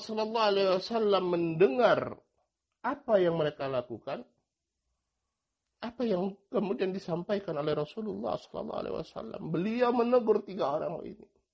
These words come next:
Beliau menjelaskan keadaan beliau,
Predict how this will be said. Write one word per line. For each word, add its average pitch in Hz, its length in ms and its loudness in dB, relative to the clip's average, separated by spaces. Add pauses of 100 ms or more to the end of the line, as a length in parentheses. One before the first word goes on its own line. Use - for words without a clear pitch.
(1080)
Beliau 226 240 10
menjelaskan 247 720 6
keadaan 226 480 2
beliau, 247 400 2